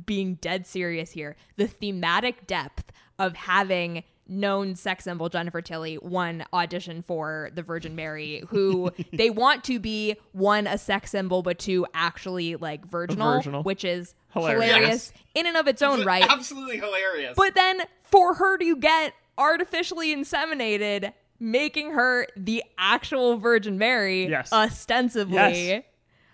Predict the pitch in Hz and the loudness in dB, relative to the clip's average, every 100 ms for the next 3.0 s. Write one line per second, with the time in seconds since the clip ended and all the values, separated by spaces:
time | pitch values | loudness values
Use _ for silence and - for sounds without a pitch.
0 | _ - 202 196 202 196 202 196 196 285 | _ 2 6 8 8 8 8 8 8 8
1 | 262 294 302 - _ 175 160 202 - 202 | 6 6 0 -2 _ -8 0 2 2 0
2 | 202 269 240 208 196 277 285 359 - 381 | 4 4 4 0 0 2 0 2 4 4